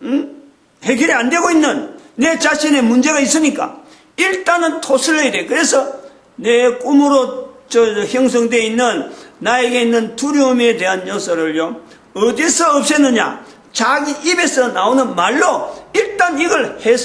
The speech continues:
해소를 해야지 하는 요소로서 내가 말을 하는 거지. 말을 듣고 나에게 해석하는 사람의 그 말을 듣고 내가 또, 또 다른 거기다가, 어, 행동을 해버리면은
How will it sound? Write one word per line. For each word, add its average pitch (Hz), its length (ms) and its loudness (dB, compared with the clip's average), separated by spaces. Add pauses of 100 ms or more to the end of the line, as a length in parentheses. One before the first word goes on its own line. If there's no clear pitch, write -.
(300)
해소를 233 480 2
해야지 269 460 0 (200)
하는 349 360 0
요소로서 349 840 0
내가 294 220 2
말을 226 400 0
하는 311 160 -2
거지. 302 460 -2 (320)
말을 247 580 0
듣고 294 340 0
나에게 254 380 2
해석하는 269 560 0
사람의 262 520 0
그 233 80 -2
말을 233 520 2
듣고 - 440 -2
내가 349 360 0
또, 359 80 4 (1200)
또 - 200 2
다른 339 520 -2
거기다가, 277 640 0 (380)
어, - 120 -4
행동을 320 440 2
해버리면은 233 680 0